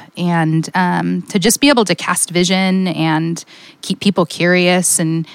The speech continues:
uh, we want the team to grow. We want individuals to grow. And so we're kind of seeing this as an opportunity to kind of,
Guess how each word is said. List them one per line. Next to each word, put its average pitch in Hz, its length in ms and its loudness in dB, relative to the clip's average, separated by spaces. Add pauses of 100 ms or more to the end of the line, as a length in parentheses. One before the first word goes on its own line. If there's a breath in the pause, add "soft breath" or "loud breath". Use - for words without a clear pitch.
(280 loud breath)
uh, 175 160 2
we 180 80 4
want 190 160 4
the 220 60 0
team 214 240 4
to 214 80 4
grow. 208 200 4
We 202 60 4
want 190 160 2
individuals 180 580 4
to 202 80 -2
grow. 180 400 4
And 175 240 0
so 170 400 4
we're 175 80 -2
kind 170 160 -2
of 175 60 0
seeing 180 240 2
this 170 160 0
as 170 60 0
an 170 80 -2
opportunity 165 600 -2
to 165 100 -8
kind 170 200 -2
of, 180 200 -6